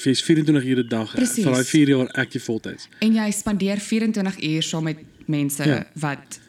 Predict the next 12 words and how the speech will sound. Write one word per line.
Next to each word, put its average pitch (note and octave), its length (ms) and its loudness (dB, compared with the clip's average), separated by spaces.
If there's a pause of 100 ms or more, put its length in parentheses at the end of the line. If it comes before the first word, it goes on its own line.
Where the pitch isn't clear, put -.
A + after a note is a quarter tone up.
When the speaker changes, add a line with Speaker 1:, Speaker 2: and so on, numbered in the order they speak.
(120)
Speaker 2:
dieselfde D#3+ 580 -2
Speaker 1:
Wat E3+ 80 0
sk-, E3 240 -8
wat B2 120 -4
skrywers B2+ 420 2
is A#2+ 120 -2
of A#2 60 -6
directors A#2 400 0
is A#2 160 -2
of A#2 100 0 (160)
ander C3+ 200 0
akteurs. A#2+ 420 2